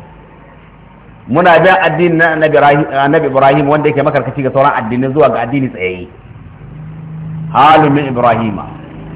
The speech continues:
Ma'ilan anil batil ila al-haqq. Addinin Annabi Ibrahim ya karkace ma duk abin da a ƙarya ya kai zuwa ga gaskiya.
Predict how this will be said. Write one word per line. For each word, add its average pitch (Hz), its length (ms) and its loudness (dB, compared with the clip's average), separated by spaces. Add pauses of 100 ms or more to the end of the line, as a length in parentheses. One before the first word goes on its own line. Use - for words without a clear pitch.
(420)
Ma'ilan 165 600 6 (100)
anil 156 200 2
batil 156 320 4
ila 143 140 4
al-haqq. 117 260 -2 (1300)
Addinin 190 420 4
Annabi 175 280 4
Ibrahim 160 340 4
ya 170 220 6
karkace 165 340 2
ma 147 100 2
duk 214 260 -2
abin 180 280 2
da 165 80 2
a 147 100 -2 (140)
ƙarya 156 600 6 (300)
ya 143 300 6
kai 143 200 0
zuwa 143 240 4
ga 113 80 0
gaskiya. 98 460 -4